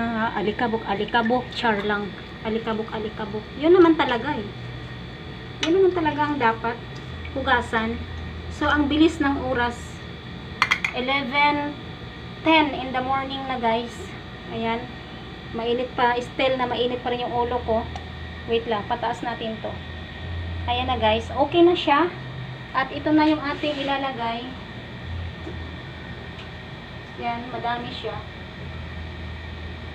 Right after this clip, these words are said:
Yan na siya guys. So, ganito lang. After na maluto na ito, kakain na yung estudyante. Papakainin na natin.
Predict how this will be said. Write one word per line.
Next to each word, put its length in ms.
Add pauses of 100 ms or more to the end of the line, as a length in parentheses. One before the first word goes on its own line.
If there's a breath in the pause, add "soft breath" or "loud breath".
(1300)
Yan 80
na 80
siya 160
guys. 320 (1900)
So, 240
ganito 320
lang. 480
After 400
na 240
maluto 400
na 80
ito, 400 (720)
kakain 400
na 80
yung 120
estudyante. 680 (1120)
Papakainin 640
na 160
natin. 320